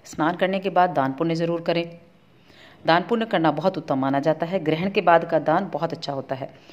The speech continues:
और दान भी आपको, देखिए, कुछ ऐसा दान है जो आपको बहुत अच्छा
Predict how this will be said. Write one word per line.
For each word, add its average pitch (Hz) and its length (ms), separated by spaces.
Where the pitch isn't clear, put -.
और 202 120
दान 226 300
भी 247 80
आपको, 233 280
देखिए, - 280
कुछ 240 160
ऐसा 196 260
दान 190 240
है 202 180
जो 202 140
आपको 170 360
बहुत 180 260
अच्छा - 340